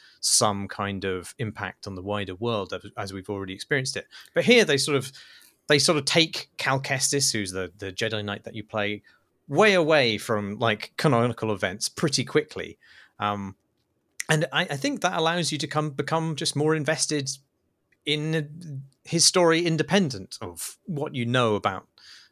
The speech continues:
uh, the future of that setting, uh, from which he is notably absent. Um, I don't, I, they can't go s-, super far in that direction because people expect a Star Wars game to have the Empire and Rebels and Jedi and Sith in some sort of tangle.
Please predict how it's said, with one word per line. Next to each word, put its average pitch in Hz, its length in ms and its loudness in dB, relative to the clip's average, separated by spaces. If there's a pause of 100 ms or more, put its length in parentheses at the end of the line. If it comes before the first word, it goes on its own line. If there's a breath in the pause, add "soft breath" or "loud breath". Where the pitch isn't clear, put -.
(200)
uh, 95 340 -6
the 101 100 -8
future 135 460 -2
of 90 80 -8
that - 180 -8
setting, 87 400 -6 (400 loud breath)
uh, 104 160 0
from 143 220 2
which 135 380 -2
he 120 200 2
is 113 180 0
notably 113 380 -4
absent. 131 340 -4 (520 loud breath)
Um, 98 320 -8 (800 soft breath)
I 233 40 2
don't, 254 160 2
I, 185 60 6
they 202 140 4
can't 220 280 0
go 180 180 6
s-, - 300 2 (200)
super 147 420 4
far 185 340 0
in 185 80 0
that 175 160 -4
direction 170 560 0
because 139 360 0
people 135 500 0
expect 123 400 -2
a 123 60 0
Star 123 260 2
Wars 117 160 2
game 113 420 2
to 120 120 -6
have 113 300 0
the 113 100 0
Empire 107 640 0
and 104 120 -6
Rebels 104 520 0
and 101 120 -4
Jedi 101 440 0
and 98 140 -4
Sith - 440 -4
in 98 180 -8
some 98 240 -4
sort 98 260 -8
of 98 200 -8
tangle. 104 520 -6